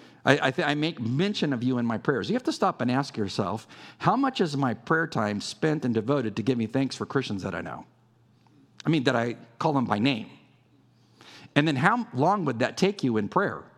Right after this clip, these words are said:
'Cause Paul says, "When I, when I'm do-, uh, we give thanks to you, you know, we mention you, you know, quite frequently in, in our prayer lives." So think about,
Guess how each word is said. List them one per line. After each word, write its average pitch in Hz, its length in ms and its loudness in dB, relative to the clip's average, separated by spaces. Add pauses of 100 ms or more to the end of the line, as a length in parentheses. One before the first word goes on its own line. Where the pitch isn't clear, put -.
(340)
'Cause 143 160 2
Paul 233 240 4
says, 127 420 0 (300)
"When 165 160 4
I, 160 200 2 (120)
when 165 240 2
I'm 151 240 2
do-, 170 160 4
uh, 160 280 0
we 190 120 4
give 180 160 0
thanks 175 280 0
to 165 80 2
you, 135 440 0
you 139 120 2
know, 120 200 0 (280)
we 151 160 4
mention 185 440 2
you, 120 240 0 (280)
you 139 120 2
know, 123 80 2
quite 208 260 0
frequently 139 600 0
in, 139 180 2
in 127 160 2
our 113 100 0
prayer 233 260 2
lives." 107 280 -4 (320)
So 170 120 4
think 277 300 0
about, 151 400 0